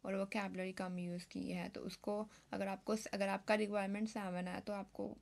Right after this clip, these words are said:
वो करना पड़ेगा, यूज़ वर्ड्स करने पड़ेंगे, सिंपल वर्ड्स से नहीं लेके आ सकते। स्पीकिंग में ऐसा होता है कि आप वोकैब ईडीएम के बिना,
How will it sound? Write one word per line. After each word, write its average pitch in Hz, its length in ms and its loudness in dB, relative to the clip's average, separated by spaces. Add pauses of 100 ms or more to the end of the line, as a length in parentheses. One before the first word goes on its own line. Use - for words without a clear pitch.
वो 202 120 0
करना 190 400 2
पड़ेगा, 180 340 0
यूज़ 185 320 -2
वर्ड्स 180 320 -2
करने 185 300 -2
पड़ेंगे, 180 360 0
सिंपल 190 360 -2
वर्ड्स 180 280 -2
से 214 100 0
नहीं 208 220 2
लेके 196 260 -2
आ 185 120 -2
सकते। 175 400 -4 (380)
स्पीकिंग 233 420 6
में 247 80 8
ऐसा 226 280 6
होता 202 220 6
है 196 100 4
कि 226 100 0
आप 220 140 4
वोकैब 196 360 2
ईडीएम 196 280 0
के 208 120 2
बिना, 196 340 0